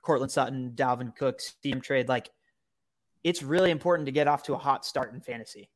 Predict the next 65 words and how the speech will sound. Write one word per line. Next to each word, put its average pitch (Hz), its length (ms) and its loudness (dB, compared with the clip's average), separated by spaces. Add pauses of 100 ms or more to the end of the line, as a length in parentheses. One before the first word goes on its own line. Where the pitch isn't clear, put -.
(140)
You 135 200 -10
don't 156 280 2
wanna 147 140 -2
be 139 120 -2
working 135 380 -2
from 127 200 -4
behind, 135 540 -8 (460)
but 143 100 2
it's 139 140 0
also 147 240 4
really 143 200 4
hard 135 180 2
to - 60 -10
predict 139 480 -4
what 135 120 -6
teams 131 240 -4
are - 80 -6
gonna - 120 0
look 156 240 0
like 135 160 2
at 131 60 -8
the 120 80 -12
beginning 127 300 -2
of 123 80 -8
the 127 40 -6
year. 143 260 0
But - 120 -8
one 175 140 4
thing 147 160 0
we 131 80 0
do 156 300 0
know 131 180 2
as 131 160 0
a 127 40 -8
certainty 135 440 -2
is 123 100 -6
that 131 120 -12
the 139 80 -2
Dallas 156 280 8
Cowboys 151 320 6
are 131 60 -4
gonna 127 140 -2
throw 135 280 0
the 127 60 2
ball 127 200 2
to - 20 -10
CeeDee 127 300 -4
Lamb 117 260 -6 (100)
a 135 80 -4
lot 123 320 2 (100)
in 143 80 -4
the 127 80 -2
first - 460 -6
five, 113 240 2
six - 260 -8
games 107 280 -12
of - 60 -20
the - 60 -20
season - 380 -14 (640)
because 139 240 -4
they 127 120 2
won't 131 280 0
have 120 240 -2
Michael - 260 -12
Gallup. 113 360 -6